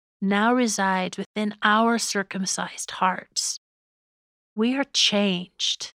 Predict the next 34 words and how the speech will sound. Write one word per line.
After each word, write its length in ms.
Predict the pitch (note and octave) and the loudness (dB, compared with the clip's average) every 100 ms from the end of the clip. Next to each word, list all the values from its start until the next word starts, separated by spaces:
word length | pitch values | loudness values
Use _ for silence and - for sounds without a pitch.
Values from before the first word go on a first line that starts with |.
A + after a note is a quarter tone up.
| _ _ _ _ _ | _ _ _ _ _
We 200 | G3+ A#3+ | 2 6
are 100 | B3+ | 6
being 360 | A3+ B3+ A#3+ G#3+ | 4 2 4 4
made 300 | A3 A#3 F3+ | 4 2 0
like 380 | F3 F#3 C4 - | 2 2 2 -4
him. 340 | G3 E3 E3+ _ _ _ _ _ _ - | -6 -6 -8 _ _ _ _ _ _ -2
We 160 | A#3+ E4 - | 2 2 2
get 240 | G#3+ E4 - | 2 2 -2
to 120 | G#3+ | -2
live 300 | G#3 A3 F#3+ | 2 2 0
life 400 | F3+ G3 B3 - | -2 2 2 -2
together 340 | A#3+ A#3 A3+ | 0 2 4
with 220 | G#3+ G#3+ | 0 -2
Jesus 480 | - A#3+ A#3+ A3+ - | 0 0 2 0 -2
in 160 | G#3+ G#3 | 0 0
a 80 | G3 | 2
divine, 840 | G3 G3 G#3 G#3+ A#3+ A3+ F#3 F3+ - | -2 2 6 8 6 2 0 -4 -8
powerful 640 | - - C4 C4+ B3 A3 F#3+ | 0 6 8 8 4 2 0
dance 400 | F#3+ F#3 F#3+ - | 0 0 -2 -8
that 160 | - | -12
falls 420 | - A#3 B3 A#3+ | 0 6 6 6
like 220 | A3 G3+ - - - | 2 -2 -4 -20 -12
breakers 540 | F3+ G3+ C4 D#4+ C4+ A#3 | -2 4 6 6 2 2
upon 300 | G#3+ A3+ G#3+ | 2 4 2
a 40 | |
seawall 600 | G3+ G#3 G3+ F#3 F3 F3 - | 0 -2 0 2 2 2 0
and 120 | G3 | 0
shatters 540 | - - B3+ C4+ B3+ - | 2 4 6 6 4 0
strongholds 840 | - B3 B3+ B3+ G3+ F#3 E3 - | 0 6 6 6 2 -2 -2 -4
and 120 | F3+ | -4
the 80 | F3 | -2
wages 480 | F#3 A#3+ B3+ B3 A3 | 2 2 2 -2 -4
of 100 | G#3 | -6
sin. 400 | - F3+ E3+ | -4 -2 -2